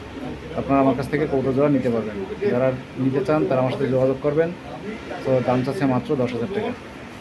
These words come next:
দেখেন ভাই, দেখেন কবুতর, আমাকে টাকা দেবেন না, টাকা দেবেন কবুতর মাল দেখে। যদি কেউ প্রমাণ করতে পারে যে এটা ওমান ব্রিড না, আমার ঘরে আসবেন, এসে দেখে যাবেন, এটা প্যারেন্টস দেখবেন, প্যারেন্টস দেখে নিয়ে যাবেন। এখনও প্যারেন্টস দেখতে চাইলে আপনারা দেখাই দেবো,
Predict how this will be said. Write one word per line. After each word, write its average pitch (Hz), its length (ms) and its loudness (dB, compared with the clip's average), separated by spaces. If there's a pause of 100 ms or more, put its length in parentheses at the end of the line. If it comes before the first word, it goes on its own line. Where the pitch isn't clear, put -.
(1500)
দেখেন 151 300 6
ভাই, 127 160 6
দেখেন 131 340 4
কবুতর, 147 280 4
আমাকে 156 260 4
টাকা 156 220 6
দেবেন 143 200 6
না, 131 80 6
টাকা 131 240 4
দেবেন 147 240 6
কবুতর 135 320 4
মাল 131 180 6
দেখে। 123 240 0 (880)
যদি 135 180 2
কেউ 156 120 4
প্রমাণ 151 260 6
করতে 156 220 4
পারে 151 140 6
যে 151 60 8
এটা 151 140 6
ওমান 147 280 8 (340)
ব্রিড 143 160 4
না, 135 340 6 (540)
আমার 131 200 4
ঘরে 135 220 6
আসবেন, 151 240 6
এসে 139 180 4
দেখে 135 220 4
যাবেন, 143 220 4
এটা 135 160 4
প্যারেন্টস 139 280 4
দেখবেন, 147 260 4
প্যারেন্টস 135 280 4
দেখে 139 140 0
নিয়ে 139 120 4
যাবেন। 143 160 6
এখনও 131 240 2
প্যারেন্টস 143 280 4
দেখতে 131 160 -2
চাইলে 143 180 0
আপনারা 127 240 0
দেখাই 127 220 2
দেবো, 143 240 2